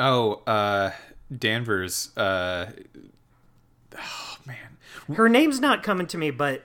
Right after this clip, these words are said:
Speaker 2: yeah, she's
Speaker 1: If we
Speaker 2: you
Speaker 1: don't
Speaker 2: can re-
Speaker 1: remember these characters' names, who is going to?
Speaker 2: That's true.
Speaker 1: It's, <laughs> it's so important that we do. And she was, like, a character we liked. Uh, ooh.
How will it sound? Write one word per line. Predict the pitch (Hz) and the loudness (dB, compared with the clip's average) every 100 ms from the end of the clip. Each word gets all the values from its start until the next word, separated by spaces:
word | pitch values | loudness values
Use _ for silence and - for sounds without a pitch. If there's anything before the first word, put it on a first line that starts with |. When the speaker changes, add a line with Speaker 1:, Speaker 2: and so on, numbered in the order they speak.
| 147 | -16
Speaker 2:
yeah, | 143 185 156 107 | -4 2 2 0
she's | 107 160 139 180 | -6 -8 0 4
Speaker 1:
If | 156 | 4
we | 151 151 208 | 2 0 2
Speaker 2:
you | 262 220 | 4 8
Speaker 1:
don't | 214 | 8
Speaker 2:
can | 208 | 8
re- | 208 | 6
Speaker 1:
remember | 180 175 185 180 | 6 6 6 6
these | 175 147 | 4 -2
characters' | - 143 165 160 185 170 | 2 4 4 2 0 0
names, | 175 180 190 190 - | 0 -2 -2 -6 -12
who | - - 208 233 | -6 0 2 2
is | 160 | 2
going | 165 156 147 127 | 2 2 0 -4
to? | 101 - - _ _ _ _ _ _ _ | -8 -12 -14 _ _ _ _ _ _ _
Speaker 2:
That's | 151 160 - | -4 -2 -2
true. | - 165 | 2 4
Speaker 1:
It's, | 147 117 120 - - - - - 175 - 220 - - - | 4 0 0 -2 -2 -8 -10 -4 0 4 4 2 -20 -20
<laughs> | - - | -20 -6
it's | 151 - | -4 -2
so | - 180 196 | 2 2 2
important | 196 175 190 180 147 | 0 4 4 4 2
that | 139 | 0
we | 135 | -2
do. | 123 147 160 101 - - | -2 0 0 -2 -8 -8
And | 143 135 | -8 -8
she | - 196 | -6 -6
was, | 220 | -4
like, | 220 202 | -2 -2
a | 185 | -2
character | 190 196 180 160 | 0 0 0 -2
we | 127 | -2
liked. | 107 117 147 - - _ - | -2 -2 -2 -6 -20 _ -2
Uh, | 117 113 110 107 _ _ - - _ _ _ _ - | 0 0 -2 -6 _ _ -20 -20 _ _ _ _ -6
ooh. | 165 170 151 117 | -2 0 0 0